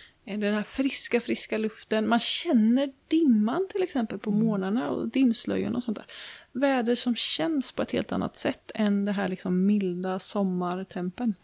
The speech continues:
Speaker 2: Det är väldigt vackert också med de här, eh, älvorna som dansar på morgnarna och de fina både soluppgångarna och solnedgångarna som är
Speaker 1: Mm.
Speaker 2: nu.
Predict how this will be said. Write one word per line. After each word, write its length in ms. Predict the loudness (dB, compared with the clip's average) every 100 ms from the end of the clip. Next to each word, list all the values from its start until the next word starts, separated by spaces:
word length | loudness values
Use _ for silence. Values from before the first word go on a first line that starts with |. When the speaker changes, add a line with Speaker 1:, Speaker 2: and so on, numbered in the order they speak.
| -14 -16 _
Speaker 2:
Det 200 | -2 0
är 40 | 2
väldigt 380 | 0 -2 -4 -4
vackert 560 | -4 -4 _ -4 -4
också 260 | -4 -4 -2
med 140 | 0
de 160 | -2 -2
här, 320 | -2 -4 -4
eh, 340 | -4 -2 -4 -6 _ -20 -20 -18 -16 -6
älvorna 400 | -2 0 0 -2 -2
som 260 | -4 -4
dansar 580 | -2 -2 -4 -2 -2 -2 -4
på 140 | -2
morgnarna 680 | 0 0 -2 -2 0 0 0
och 120 | -2
de 160 | -4 -8
fina 360 | -8 -8 -8 -6
både 180 | -4 -2
soluppgångarna 720 | 0 -2 -4 -6 -4 -2 -2
och 160 | -2
solnedgångarna 840 | -2 -2 -2 -6 -8 -6 -6 -8 -10
som 200 | -2 4
är 40 |
Speaker 1:
Mm. 100 |
Speaker 2:
nu. 60 | 4